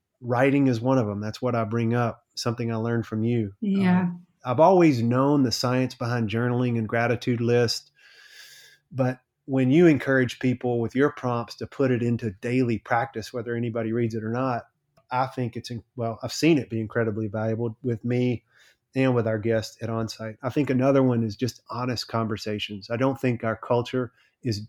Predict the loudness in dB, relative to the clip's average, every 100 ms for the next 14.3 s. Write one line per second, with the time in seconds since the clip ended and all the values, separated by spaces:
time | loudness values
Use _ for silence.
0 | -8 -6 -4 -4 -4 -6 -2 0 0 -2
1 | -4 -2 -2 0 -2 -6 -10 -6 0 0
2 | -2 -10 _ -20 -20 _ _ _ -2 2
3 | 2 2 -4 _ _ _ _ _ _ -4
4 | 0 2 2 2 2 0 -2 -4 -2 -2
5 | -2 -4 -6 -6 -6 -8 -10 -10 -12 -14
6 | -16 -18 _ _ _ -20 -20 -20 _ -4
7 | -2 4 4 4 0 _ 2 4 4 4
8 | 4 4 4 0 -2 -4 -6 -10 -6 -4
9 | -6 -6 -2 0 -2 -4 _ _ -2 0
10 | 0 -2 0 0 0 -6 -18 _ _ _
11 | _ _ _ _ -20 _ _ _ _ 0
12 | 2 2 2 2 0 -2 -4 -6 -2 0
13 | 0 -2 -4 -6 -10 -10 -12 -14 -6 -2
14 | 0 0 -2